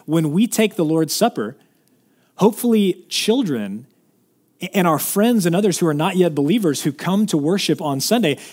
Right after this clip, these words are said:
they will observe us taking the Lord's Supper and they will say, "What does this mean?" So you as a parent or you as one who works with the children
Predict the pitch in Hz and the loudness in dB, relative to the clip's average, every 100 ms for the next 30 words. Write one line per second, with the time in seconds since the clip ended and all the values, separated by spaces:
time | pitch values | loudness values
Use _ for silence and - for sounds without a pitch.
0 | - 160 226 202 160 151 165 131 165 233 | 0 2 4 2 2 0 -2 0 0 2
1 | 170 - 185 185 180 147 160 156 - 254 | 0 0 -2 0 0 0 0 -2 -2 -2
2 | 196 160 151 160 151 - - - 131 208 | 0 0 0 0 -2 -4 -20 -10 0 0
3 | 226 180 175 - 160 247 113 - _ _ | 2 2 0 0 -2 -2 -6 -16 _ _
4 | _ _ _ _ _ _ _ _ _ _ | _ _ _ _ _ _ _ _ _ _
5 | _ _ _ _ _ - - 170 156 196 | _ _ _ _ _ -10 0 2 2 0
6 | 240 180 156 - - 233 135 110 - 156 | 2 0 -2 -4 -4 -2 -2 -4 -2 -2
7 | 147 185 220 165 147 156 185 185 165 143 | 0 0 0 0 -4 -2 -2 0 0 0
8 | 151 214 - 190 - - 202 233 131 175 | 0 -2 -2 -2 -2 -2 0 -2 -4 -10